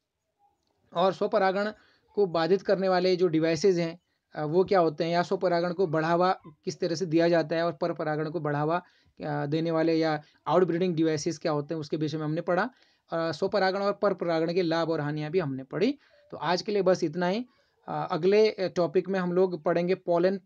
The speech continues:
pistil interaction, अर्थात पराग कण किसी वर्तिकाग्र पर आता है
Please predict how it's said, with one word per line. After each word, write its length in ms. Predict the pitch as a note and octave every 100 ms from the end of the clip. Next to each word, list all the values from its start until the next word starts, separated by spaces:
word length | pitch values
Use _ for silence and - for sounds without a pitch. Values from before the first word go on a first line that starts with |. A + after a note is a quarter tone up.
| F#3
pistil 260 | D3+ F3+
interaction, 540 | D#3+ D3 F3 E3+ A3 A#3+ _ _ _ _ _
अर्थात 480 | D#3+ D3 E3 F3 D3 _
पराग 480 | F3 E3+ E3 F#3 G3+ - -
कण 200 | G#3+ A3+
किसी 340 | - G#3+ B3+
वर्तिकाग्र 640 | A#3 F3 E3 G3 F#3+ F3+ F3+
पर 180 | G3+ G3
आता 400 | D#3+ D3+ F#3 F#3
है 180 | G3